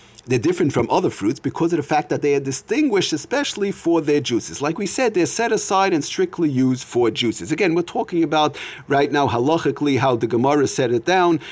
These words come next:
how the Shulchan Aruch set it down. Somebody could argue, "Well, today it might be a little different," whatever the case is. But right now we're just setting up the categories.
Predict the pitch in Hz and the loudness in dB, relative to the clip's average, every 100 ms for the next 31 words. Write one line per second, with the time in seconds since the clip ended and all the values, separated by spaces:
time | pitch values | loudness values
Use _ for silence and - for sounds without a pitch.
0 | - 101 131 120 - 143 120 120 110 - | -8 -2 0 2 2 0 0 0 0 0
1 | 180 - 170 160 120 135 127 120 113 123 | -2 2 2 2 2 0 2 2 2 0
2 | 123 139 127 120 110 123 120 110 113 113 | 2 2 2 0 0 0 0 0 0 0
3 | 107 117 165 135 127 151 156 147 147 139 | 0 0 0 -2 0 0 0 0 0 0
4 | 113 - 131 120 165 170 175 156 143 139 | -2 0 -2 0 0 2 2 0 0 -4
5 | - 147 147 139 135 123 - 185 160 139 | -2 0 0 0 -2 -6 -2 -2 0 2
6 | 131 120 | 2 2